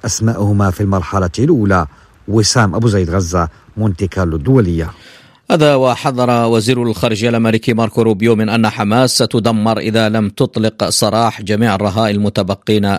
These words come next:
Speaker 2: في غزة. غزة حيث بدأت حملة تطعيم ثالثة واسعة ضد شلل الأطفال في القطاع بهدف إيصال أول جرعة لحوالي ستمائة ألف طفل،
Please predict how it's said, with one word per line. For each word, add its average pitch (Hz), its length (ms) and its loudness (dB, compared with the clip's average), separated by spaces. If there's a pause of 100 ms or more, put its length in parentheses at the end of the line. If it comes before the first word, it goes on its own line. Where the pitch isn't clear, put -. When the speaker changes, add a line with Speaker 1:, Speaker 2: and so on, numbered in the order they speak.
Speaker 2:
في - 180 -2
غزة. 82 460 -4 (500)
غزة 101 420 0
حيث 110 320 -2
بدأت 101 380 -2
حملة 113 280 0
تطعيم 101 960 0
ثالثة 123 840 0
واسعة 110 680 0 (140)
ضد 104 560 -2 (160)
شلل 110 380 0
الأطفال 117 800 0
في - 100 -14
القطاع 107 380 -2
بهدف 107 400 -2
إيصال 110 440 -2
أول 131 360 2
جرعة 107 240 -2
لحوالي 104 460 0
ستمائة 107 500 -4
ألف - 160 -8
طفل، 123 380 -4